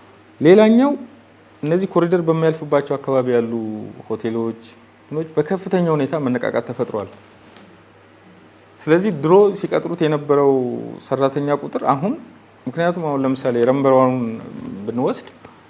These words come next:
እዛ አካባቢ ያሉ ሆቴሎች ያ መንገድ ጥሩ አልነበረም በፊት፣ ብዙ ምቹ አይደለም እዛ አካባቢ። አሁን ሰው በጣም እዛ ጋ ይመጣል፣ በእግር የሚንቀሳቀስ ያን ሆቴል ይጠቀማል። በፊት ከሚ-፣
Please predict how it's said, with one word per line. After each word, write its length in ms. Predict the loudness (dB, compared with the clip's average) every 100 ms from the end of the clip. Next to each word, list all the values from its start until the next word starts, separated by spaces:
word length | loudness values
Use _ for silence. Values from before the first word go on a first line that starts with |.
| _ _ -12
እዛ 100 | -2
አካባቢ 340 | 0 2 2
ያሉ 180 | 2 0
ሆቴሎች 380 | -2 -4 -6 -4
ያ 140 | -2 0
መንገድ 300 | 0 -2 -4
ጥሩ 160 | 2 6
አልነበረም 440 | 6 4 -2 -6
በፊት፣ 260 | -8 -10 -16 -20 _ _ _ _ -20 _ -18
ብዙ 220 | -14 -12 -10 -8 -8 -8 -8 -8 -10 -10 -10
ምቹ 200 | -10 0
አይደለም 380 | 4 4 2 -6 -8
እዛ 160 | -8 -8
አካባቢ። 360 | -6 -6 -4
አሁን 240 | -4 -2 -4 -6 -18 -20 -20 -20 -20
ሰው 120 | -4 0
በጣም 260 | 2 0 -2
እዛ 140 | 2
ጋ 120 | 6
ይመጣል፣ 340 | 6 4 0 -4
በእግር 320 | 0 0 0 -6 -14 -14 -12
የሚንቀሳቀስ 720 | -12 -10 -10 -6 -6 -6 -10 -12 -20 -10
ያን 200 | -4 -4
ሆቴል 280 | -2 -2 -2
ይጠቀማል። 540 | -2 -4 -4 -6 -8 -12 -20 -20 _
በፊት 340 | -4 -4 -4 -6
ከሚ-፣ 340 | -6 -4 -4